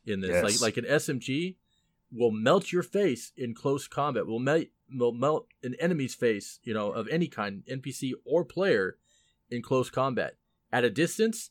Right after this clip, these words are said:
Speaker 1: it's a pea shooter. Move to your different rifles. It feels good. It feels fluid. I,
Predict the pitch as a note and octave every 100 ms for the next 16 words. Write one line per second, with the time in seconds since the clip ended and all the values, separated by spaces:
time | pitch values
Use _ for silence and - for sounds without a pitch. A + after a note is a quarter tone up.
0 | _ B2 - C3 F#3+ G3+ A#2+ C#2+ - _
1 | _ _ _ _ _ _ _ _ _ _
2 | _ G2+ G2+ G#2+ B2 B2 C3+ D3 B2 F3
3 | F3 C2 - _ _ _ _ _ _ _
4 | _ _ _ _ _ C#3 C3 - _ -
5 | - E3 E3+ D#3+ B2+ A2 - _ A#2 F#2
6 | C#3 C3 F#2+ D#2 A#2 G#2+ B2 A2+ G#2 -
7 | A#2+ C#3+ C#3+ G2 F2+ - - A#2